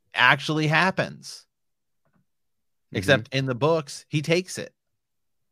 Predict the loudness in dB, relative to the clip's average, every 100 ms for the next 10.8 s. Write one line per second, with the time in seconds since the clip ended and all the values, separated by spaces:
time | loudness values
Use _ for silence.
0 | _ _ _ _ _ _ _ _ -12 -6
1 | -4 -2 -4 -10 _ 0 2 4 4 2
2 | 0 -8 -6 -4 -2 -2 -2 -4 -6 -8
3 | _ _ _ _ -10 -6 -4 6 6 6
4 | 2 -4 -6 _ -4 -2 -2 -2 0 0
5 | 0 4 4 4 0 -2 -10 -16 -20 _
6 | _ -8 -6 -4 -4 0 0 0 0 0
7 | -4 _ _ _ _ _ _ _ _ _
8 | 2 4 4 2 4 4 4 2 0 -2
9 | -2 -4 -2 -2 -2 -4 -6 -6 _ _
10 | _ -6 -4 -2 -2 -2 -4